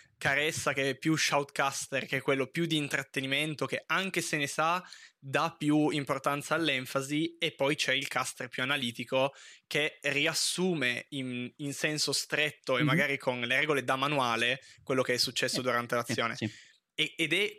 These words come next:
Speaker 1: una formula che funziona, ha sempre funzionato per tutti gli sport, infatti in tutti gli sport tradizionali ci sono sempre almeno due commentatori,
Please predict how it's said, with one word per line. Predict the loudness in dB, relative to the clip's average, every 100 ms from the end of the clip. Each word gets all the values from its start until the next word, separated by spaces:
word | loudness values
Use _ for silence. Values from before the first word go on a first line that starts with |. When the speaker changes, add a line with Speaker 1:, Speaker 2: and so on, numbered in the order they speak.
| -4
Speaker 1:
una | -2 0
formula | 0 2 0
che | -2
funziona, | -6 -6 0 0 2 0
ha |
sempre | 0 -2 -2 -4
funzionato | -4 -2 0 0 0
per | -2 -4
tutti | -10 -10
gli | -6 -4
sport, | 0 2 2 0 -2
infatti | -2 -4 -4 -4 -10
in | -8
tutti | -8 -4
gli | -4
sport | -2 -2
tradizionali | -2 -2 -2 -2 -2
ci | -2 -6
sono | -6 -6
sempre | -2 -2 -2 -2
almeno | -2 -2 -2
due | -2 -4
commentatori, | -4 -6 -4 -2 0 0 0